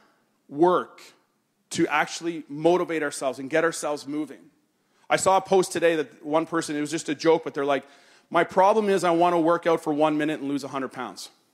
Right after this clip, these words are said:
But when we spur one another on, we're pushing each other. We're having to drive each other. See, here's the thing that we have to understand as a church.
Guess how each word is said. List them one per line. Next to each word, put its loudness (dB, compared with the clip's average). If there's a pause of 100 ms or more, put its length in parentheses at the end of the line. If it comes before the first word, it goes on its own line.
(2000)
But 2
when 4
we 4
spur 2
one 4
another 2
on, 2
we're 0
pushing 0
each -4
other. -8 (200)
We're -8
having -2
to -2
drive 0
each -12
other. -8 (1400)
See, 2
here's 4
the 0
thing 2
that 2
we 4
have 0
to 2
understand -2
as -6
a -8
church. -6